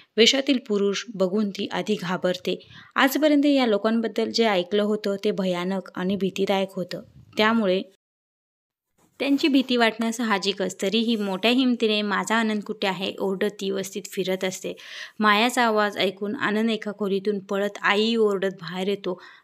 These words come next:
आणि मायाला घट्ट मिठी मारतो. दोघे मायलेक आसवानीच फक्त बोलत होते. दोघांची ती स्थिती पाहून तिथे असणारे सगळ्यांचे डोळे पाणावले. आनंदची आई हात जोडून पाया पडून त्याच्या सुटकेसाठी विनवणी करते. त्या समाजातील गुरु मायाला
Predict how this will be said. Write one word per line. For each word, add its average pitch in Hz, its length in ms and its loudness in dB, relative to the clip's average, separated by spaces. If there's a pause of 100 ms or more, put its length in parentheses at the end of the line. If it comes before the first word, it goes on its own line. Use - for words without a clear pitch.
(100)
आणि 226 140 2
मायाला 214 340 0
घट्ट 190 300 -8
मिठी 196 300 -4
मारतो. 190 420 -6 (280)
दोघे 262 200 4
मायलेक 240 500 4
आसवानीच 214 580 -2
फक्त 202 280 -6
बोलत 190 380 -2
होते. 185 460 -6
दोघांची 214 600 0
ती 226 100 0
स्थिती 214 340 -2
पाहून 190 320 -4 (440)
तिथे 247 160 4
असणारे 277 380 2
सगळ्यांचे 202 500 -2
डोळे 190 280 0
पाणावले. 185 500 -4 (380)
आनंदची 220 420 2
आई 202 220 2
हात 202 200 -2 (120)
जोडून 202 260 2
पाया 196 260 0
पडून 202 320 -4
त्याच्या 196 360 -4
सुटकेसाठी 214 680 -4
विनवणी 190 400 -2
करते. 185 420 -6 (400)
त्या 302 140 4
समाजातील 254 540 0
गुरु 214 260 2
मायाला 196 420 0